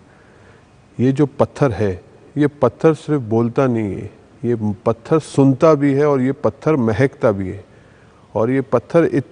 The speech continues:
दुनिया का सबसे खूबसूरत पत्थर, जितने मॉन्यूमेंटल प्रोजेक्ट बने हैं, ये पत्थर लगा है, जो है मकराना वाइट मार्बल। ये प्रोजेक्ट जब हमारे पास आया था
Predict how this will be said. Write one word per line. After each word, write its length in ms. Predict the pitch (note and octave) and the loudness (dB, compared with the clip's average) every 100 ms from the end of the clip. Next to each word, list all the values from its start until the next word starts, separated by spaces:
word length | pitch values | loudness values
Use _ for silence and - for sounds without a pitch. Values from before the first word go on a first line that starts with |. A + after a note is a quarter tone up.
| - - - | -14 -20 -14
दुनिया 500 | A#2 B2 C3+ D#3+ E3 | 0 4 6 6 6
का 240 | D#3 D3+ D3 | 2 0 -2
सबसे 680 | - - C3+ - - D3+ D3+ D#3 C#3+ - _ _ _ _ _ - - | -4 -4 -4 -4 -6 -2 -2 -2 -6 -16 _ _ _ _ _ -20 -4
खूबसूरत 580 | D#3+ C#3 - E3+ E3 - | -2 0 2 4 2 0
पत्थर, 380 | B2+ - C3 B2+ - _ A2 | -8 -6 -8 -8 -12 _ -12
जितने 460 | G2+ C3+ C3 D#3 D#3+ | -4 -4 -2 -2 0
मॉन्यूमेंटल 580 | A#2+ B2 C#3 C3 B2+ C3 | 0 0 -2 -2 -4 -4
प्रोजेक्ट 440 | - A2 B2 A2 | -4 -2 -2 -2
बने 200 | A2 A2 | -2 0
हैं, 160 | G#2 B2+ | -2 -4
ये 160 | A2+ A2+ | -4 -4
पत्थर 380 | - - - G#2 | -4 -8 -8 -6
लगा 260 | G#2+ G#2+ | -6 -2
है, 180 | G#2+ A#2+ | 0 0
जो 160 | A#2 A2+ | 0 0
है 120 | C3+ | 0
मकराना 520 | B2+ G2+ - B2 C3 A#2+ | 0 -2 0 0 2 2
वाइट 300 | G#2 A2 G#2 | 0 -2 -4
मार्बल। 1400 | A2 A2+ G#2+ - _ - - - - - - - - | -10 -12 -16 -20 _ -20 -20 -20 -20 -20 -20 -12 0
ये 80 | C#3+ | 2
प्रोजेक्ट 420 | D#3+ D3 C3+ F3+ D3+ | 2 2 2 2 2
जब 160 | D#3+ | 2
हमारे 260 | C3 C3+ C#3+ | 2 0 0
पास 260 | C#3+ C3+ - | 2 0 0
आया 240 | A#2 A#2+ A#2+ | 2 4 4
था 240 | - G2 | 0 -10